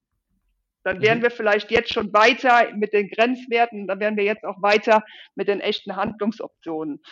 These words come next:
Speaker 1: Und so müssen wir jetzt einfach warten. Und das ist natürlich das leidige Thema, dass man eben durch Warten zwar den einen oder anderen Early Adopter für sich begeistern kann und darüber Referenzen zeigen kann, wie es laufen kann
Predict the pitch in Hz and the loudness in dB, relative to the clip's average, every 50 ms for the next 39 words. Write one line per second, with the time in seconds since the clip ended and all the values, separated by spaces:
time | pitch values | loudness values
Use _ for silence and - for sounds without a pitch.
0 | - - _ _ - 185 170 208 208 214 233 226 214 220 220 196 190 214 - - | -20 -20 _ _ -16 -2 2 2 4 4 2 0 2 2 2 4 2 2 -2 -4
1 | - - 214 202 - 202 196 - - 175 190 180 160 - - - - - - _ | -6 -8 -8 -4 -4 -6 -6 -6 -2 0 0 2 2 0 -4 -12 -20 -20 -20 _
2 | _ _ _ _ _ _ _ _ - - 277 170 180 175 - - - - 208 208 | _ _ _ _ _ _ _ _ -20 -16 -12 -12 -12 -12 -14 -16 -6 -4 -2 -2
3 | - - 208 208 - - 208 214 208 208 226 220 214 - - 208 - 196 202 208 | -2 -4 -8 -10 -8 -2 -2 0 0 0 -2 -4 -4 -6 -10 -10 -6 -2 0 0
4 | 214 202 214 208 - 190 - 226 220 220 226 220 214 214 202 - 202 196 160 165 | 0 0 -2 -4 -6 -6 -4 -4 -4 0 0 0 0 0 -4 -8 -10 -10 -6 -6
5 | 190 180 196 202 208 - - - - - _ - 185 190 - - 175 202 214 214 | -6 -6 -6 -10 -12 -14 -20 -20 -20 -20 _ -6 -6 -6 -6 -4 0 2 4 4
6 | 226 254 254 - 302 269 269 269 247 - - - 208 208 214 208 208 208 - - | 4 4 2 0 -2 -4 -2 -4 -6 -8 -4 0 2 4 4 4 2 0 -4 -14
7 | _ _ _ _ _ 190 196 - - 208 226 226 226 208 208 - - 220 220 220 | _ _ _ _ _ -6 -4 -2 0 0 2 2 2 2 2 0 0 -2 -2 -2
8 | 208 208 208 - - 190 214 214 202 190 143 175 - 214 - - - - 262 262 | -2 -2 -2 -2 0 0 0 0 0 -2 -4 -2 0 0 0 0 -2 -2 -2 -2
9 | - - - - 226 196 - - - - 190 - 190 180 196 208 - - 208 196 | -2 -6 -6 -6 -6 -6 -6 -10 -8 -8 -6 -4 -2 0 0 -2 -2 -4 -8 -8
10 | 185 - _ 196 208 226 - 294 - - - - - - 190 196 202 190 175 190 | -8 -8 _ -4 -4 -4 -4 -6 -8 -8 -10 -6 -2 0 0 0 0 0 -2 -2
11 | 190 180 196 - - 196 - 196 220 233 247 247 - 254 240 254 247 226 - - | -2 -2 -4 -4 -4 -2 -2 -2 -2 -2 -4 -6 -6 -6 -6 -6 -6 -8 -6 -2
12 | 214 208 208 208 220 - - 214 202 208 208 202 - - 175 202 208 220 - - | 0 0 0 -2 -4 -4 -2 -2 -2 -2 -2 -6 -8 -8 -6 -4 -2 0 0 0
13 | 214 - - 190 185 180 202 208 - 233 226 - - _ _ _ _ _ _ _ | -2 -4 -4 -2 0 0 0 0 -2 -4 -8 -8 -10 _ _ _ _ _ _ _
14 | _ _ - - 240 226 262 269 294 320 330 | _ _ -10 -4 0 0 2 2 2 2 0